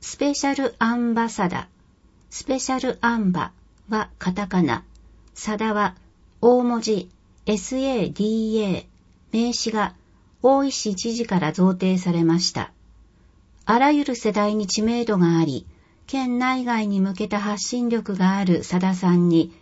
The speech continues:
情報発信などをご協力いただくことで、本文化祭の認知度を高め、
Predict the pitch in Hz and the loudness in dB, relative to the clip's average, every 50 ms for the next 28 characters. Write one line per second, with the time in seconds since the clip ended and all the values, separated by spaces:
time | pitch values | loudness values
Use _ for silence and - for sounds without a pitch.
0 | _ _ _ - - 233 247 247 254 247 262 262 262 254 240 262 262 254 - - | _ _ _ 2 4 4 4 4 2 0 0 0 0 0 0 -2 -4 -4 -4 -4
1 | 240 226 214 208 208 214 196 202 185 175 170 175 185 180 180 185 220 220 220 214 | -2 -2 -2 -2 -4 -4 -2 2 2 2 2 4 2 0 2 4 2 4 4 4
2 | 214 214 202 214 208 202 190 190 208 190 196 196 185 - - - 190 185 190 185 | 2 2 2 2 0 0 0 -2 -2 -2 -2 -4 -6 -8 -6 -6 -2 0 0 0
3 | 180 147 139 - - - _ - _ _ _ _ _ - - 269 269 247 208 196 | 2 0 0 -2 -6 -16 _ -20 _ _ _ _ _ -4 0 0 2 2 0 0
4 | 202 226 247 254 247 - 262 269 - 247 226 220 208 196 185 180 175 180 208 220 | 0 -2 -2 -2 -2 -2 -4 -2 -2 -2 -2 0 0 2 4 4 4 4 4 2
5 | 226 233 226 - 240 226 220 196 180 165 - 180 - - 202 220 170 147 135 120 | 0 0 -2 -4 -4 -2 0 0 0 0 -2 -4 -4 -2 -2 0 0 0 -2 -4
6 | - | -8